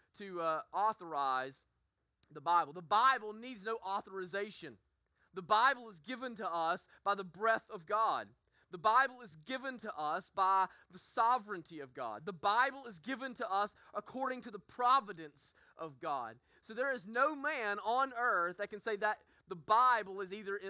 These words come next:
authoritative or not authoritative. The Bible is authoritative regardless of what man thinks.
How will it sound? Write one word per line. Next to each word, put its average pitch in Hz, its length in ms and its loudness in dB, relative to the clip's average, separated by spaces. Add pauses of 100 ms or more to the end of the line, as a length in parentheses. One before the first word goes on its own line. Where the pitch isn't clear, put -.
(100)
authoritative 240 800 -4 (160)
or 202 140 -6
not 220 400 4
authoritative. 156 800 -10 (180)
The 202 80 -4
Bible 233 640 4
is 277 420 -4
authoritative 208 960 -6
regardless 202 760 -2
of 170 160 -14
what 180 220 -2
man 175 280 -6
thinks. - 580 -12